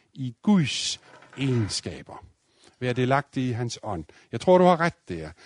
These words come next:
at det er det, der er tale om. Så når der står her, de har Guds navn på deres pander, hvad tror I, det kan betyde? Det er brugt flere gange i Åbenbaringens bog, det der.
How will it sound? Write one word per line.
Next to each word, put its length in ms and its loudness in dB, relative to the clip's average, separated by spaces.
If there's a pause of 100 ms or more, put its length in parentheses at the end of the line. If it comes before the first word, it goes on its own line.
(200)
at 200 -6
det 100 0
er 40 0
det, 120 0
der 60 2
er 100 0
tale 360 -4
om. 180 -8 (600)
Så 240 4
når 100 4
der 120 4
står 300 8
her, 200 2
de 100 -2
har 80 4
Guds 340 -2
navn 300 4
på 60 -2
deres 240 0
pander, 360 0
hvad 140 -2
tror 240 -2
I, 60 -2
det 100 -4
kan 100 -8
betyde? 340 -8 (840)
Det 60 -4
er 40 -2
brugt 260 2
flere 240 2
gange 240 2
i 40 4
Åbenbaringens 560 0
bog, 240 -2
det 100 -8
der. 180 -10